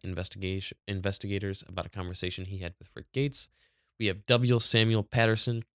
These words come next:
who's essentially a Ru-, Russian lobbyist who failed to register as a foreign agent,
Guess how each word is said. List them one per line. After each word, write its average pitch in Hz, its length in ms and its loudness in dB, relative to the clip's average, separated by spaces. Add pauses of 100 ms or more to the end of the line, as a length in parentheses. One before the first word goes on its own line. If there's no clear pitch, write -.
(280)
who's 104 100 -6
essentially 113 400 0
a 104 60 2
Ru-, 107 360 4
Russian 110 320 2
lobbyist 98 440 2
who - 100 -10
failed 95 380 0
to 95 80 -6
register 90 420 -2
as 85 140 -2
a - 60 -10
foreign 85 300 -6
agent, 101 320 -6